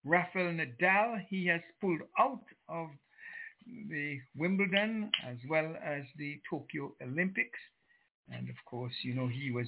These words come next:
beaten by Djokovic in the French Open, and he is taking some time off to recuperate and come back in full strength. Of course,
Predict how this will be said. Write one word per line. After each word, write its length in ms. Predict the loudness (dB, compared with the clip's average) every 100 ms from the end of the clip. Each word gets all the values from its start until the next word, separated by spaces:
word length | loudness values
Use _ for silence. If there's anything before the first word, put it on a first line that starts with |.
| -4
beaten 380 | -6 2 2 4
by 240 | 4 6
Djokovic 480 | 4 2 0 0 0 -2 -6 -10 -20 -8 -4 -4 -4
in 340 | 0 2 2 -2 -8 _ -20 -12
the 80 | 4
French 220 | 6 6 2
Open, 460 | 2 2 0 0 -6 -16 -18 -20 -10 -4
and 340 | -2 -2 -6 -10 -14 _
he 220 | -10 -8 -6
is 160 | -4 -4 2
taking 300 | 2 4 0
some 160 | 0 0 4
time 180 | 6 4
off 220 | 0 -4 -14 -12
to 80 |
recuperate 680 | -10 -4 -4 -2 2 4 4 -2 -10
and 140 | -10 -2
come 200 | -2 -2
back 200 | -4 -8 -20 _ -12
in 100 | -12 -4
full 140 | -2 -2
strength. 200 | -8 -12 -18 _ _ _ _ -14 -14 _ -20 _ _ _ _ _ _
Of 220 | -4 -2
course, 280 | 4 4 4